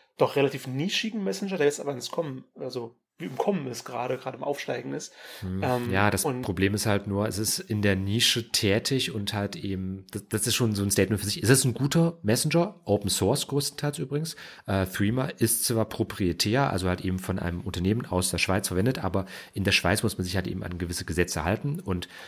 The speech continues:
Speaker 2: bei, äh, Signal kommt halt, äh, mit positiv hinzu, dass halt eben sehr, sehr viel Open Source ist, also man halt die Kontrolle durch die Öffentlichkeit mit hat. Und beide Dienste werden häufig heutzutage in einem Atemzug miteinander genannt. Insofern,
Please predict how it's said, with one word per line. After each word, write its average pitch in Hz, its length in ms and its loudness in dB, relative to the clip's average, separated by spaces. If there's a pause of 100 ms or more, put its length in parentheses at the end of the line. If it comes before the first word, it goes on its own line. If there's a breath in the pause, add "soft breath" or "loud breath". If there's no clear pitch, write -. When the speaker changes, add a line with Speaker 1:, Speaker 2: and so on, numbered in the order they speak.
(280 loud breath)
Speaker 2:
bei, 92 260 4
äh, 87 200 -2
Signal 120 400 0
kommt 104 340 -2
halt, 104 220 -2 (380 loud breath)
äh, 95 180 -2
mit 92 340 -4
positiv 101 340 -2
hinzu, 101 200 -6
dass 95 180 -4
halt 95 140 -2
eben 87 140 -4
sehr, 90 160 2
sehr 92 100 -4
viel - 160 -4
Open 87 240 -2
Source 110 240 0
ist, 123 140 -2
also 92 180 -4
man 90 180 0
halt 90 240 -2
die - 220 -6
Kontrolle 90 480 2
durch 90 160 -2
die - 120 -6
Öffentlichkeit 85 640 -2
mit 90 120 -8
hat. 117 160 -4 (320 loud breath)
Und 87 100 -6
beide 110 380 4
Dienste 107 400 0
werden 101 320 0 (100)
häufig 135 300 2
heutzutage 113 460 -2
in - 40 -6
einem 87 260 -4
Atemzug - 540 -4
miteinander 76 360 -6
genannt. 90 280 -4
Insofern, 98 400 -6